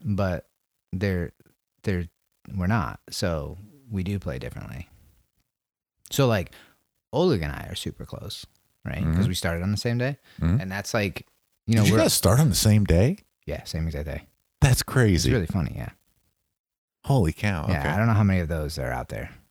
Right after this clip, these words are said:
Speaker 1: Like,
Speaker 2: That's
Speaker 1: where two
Speaker 2: so
Speaker 1: people started
Speaker 2: funny.
Speaker 1: the same day for, like, four and a half, five years, like, and then train. We have trained about probably pretty much the same exact amount too, 'cause he trains all the time.
Speaker 2: Wow.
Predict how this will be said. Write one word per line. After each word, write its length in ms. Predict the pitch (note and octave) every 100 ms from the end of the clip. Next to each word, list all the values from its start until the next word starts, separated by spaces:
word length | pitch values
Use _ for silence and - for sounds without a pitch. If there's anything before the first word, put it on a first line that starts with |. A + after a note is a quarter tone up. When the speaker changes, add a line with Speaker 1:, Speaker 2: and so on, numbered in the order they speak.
| _
Speaker 1:
Like, 80 | G#2+
Speaker 2:
That's 140 | C3
Speaker 1:
where 60 | F2
two 120 | -
Speaker 2:
so 160 | G2 G#2
Speaker 1:
people 140 | F#2+
started 180 | G2+ A2
Speaker 2:
funny. 100 | -
Speaker 1:
the 60 | E2+
same 180 | G2 F#2
day 160 | F2+
for, 160 | F#2+ F2
like, 180 | D#2 D2+ _ _ E2+
four 100 | E2
and 80 | D#2+
a 40 |
half, 160 | D#2 D#2
five 160 | D2 D#2
years, 260 | D#2 E2+ - _ _ _ _ _ -
like, 200 | D2 D2+ - _
and 160 | F2 D#2
then 240 | C#2+ C2+ - _ F#3 _ -
train. 380 | - F2+ E2+ F2+ - _ _ _
We 280 | G2 F#2 G#2+ G2 - _ _ _
have 200 | G#2 E2+
trained 260 | - G2 F#2+
about 220 | C#2+ C2 - - _ _ _ _ _
probably 320 | - D#3+ A2+ F#2
pretty 160 | G2+ F2
much 200 | F2+ -
the 60 |
same 140 | G2+ E2
exact 260 | - -
amount 240 | D2+ E2 -
too, 140 | D#2+ -
'cause 120 | -
he 80 | E2
trains 240 | D#2 C#2+
all 100 | D2+
the 60 | -
time. 220 | D#2+ - - _ _
Speaker 2:
Wow. 340 | - - -